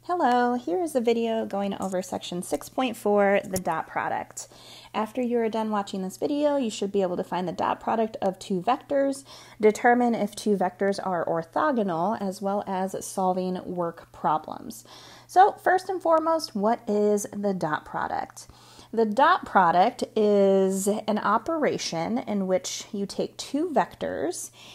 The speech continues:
and it results in a scalar. So a scalar is a regular number. So when I take these two vectors and work through the dot product, it's, the result is going to be a regular number. So the formula for the dot product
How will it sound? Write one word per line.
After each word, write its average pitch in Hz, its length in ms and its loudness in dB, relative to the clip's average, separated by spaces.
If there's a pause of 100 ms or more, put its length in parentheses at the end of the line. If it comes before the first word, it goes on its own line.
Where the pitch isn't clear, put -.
(240)
and 185 400 0
it 202 240 -4
results 196 640 0
in 196 180 -4
a 185 160 -4
scalar. - 840 -2 (280)
So - 160 2
a 208 140 8
scalar 233 420 2
is 254 80 4
a 233 60 4
regular 190 420 4
number. 160 600 -4
So 214 180 -2
when 208 160 2
I 202 80 2
take 262 280 -4
these 269 200 -2
two - 200 -2
vectors 202 760 -2
and 190 140 -4
work 180 160 -2
through 185 140 -6
the - 100 -4
dot 277 260 0
product, 170 480 -2
it's, - 200 -8
the 180 140 -2
result 180 380 0
is 190 100 -6
going 180 200 -6
to 185 80 -10
be 180 100 -2
a 170 60 -4
regular 160 360 -6
number. 156 460 -6 (760)
So 285 380 8
the 247 80 4
formula 339 580 4
for 240 540 2
the 226 140 0
dot 190 280 0
product 185 600 0